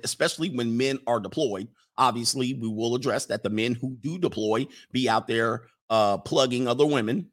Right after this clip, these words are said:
allegedly, uh, especially women over there, uh, in the third world countries that they're bombing, or <laughs> spoils of war,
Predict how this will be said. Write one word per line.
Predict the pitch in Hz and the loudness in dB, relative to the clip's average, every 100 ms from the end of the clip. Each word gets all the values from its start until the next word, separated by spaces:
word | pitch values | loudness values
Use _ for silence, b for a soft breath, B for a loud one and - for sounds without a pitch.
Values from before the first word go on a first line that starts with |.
| _ | _
allegedly, | 127 127 120 117 107 127 - _ _ _ _ _ - | 2 4 4 2 -2 -4 -6 _ _ _ _ _ 2
uh, | 123 113 113 | 6 6 4
especially | 120 - 131 143 131 | -2 0 -2 0 -2
women | 123 127 120 | 0 0 0
over | 120 117 | 0 0
there, | 117 117 120 120 - - | 0 2 0 -2 -6 -2
uh, | 110 107 107 104 | 2 2 2 -2
in | 117 117 | -2 -2
the | 104 | -4
third | - 123 123 110 | 0 0 0 -2
world | 113 117 | -4 -2
countries | 135 107 120 113 | -4 -2 -4 -2
that | 104 | 0
they're | 117 135 | 2 2
bombing, | 120 101 98 110 - | 2 0 -2 -6 -4
or | 101 110 - - | -4 -4 -8 -10
<laughs> | 117 - - 117 - 107 117 - B B B B | -10 -6 -6 -4 0 2 4 0 B B B B
spoils | - - 339 330 294 | -10 0 4 6 6
of | 190 147 | 4 4
war, | 147 147 123 71 - | 2 4 2 -2 -10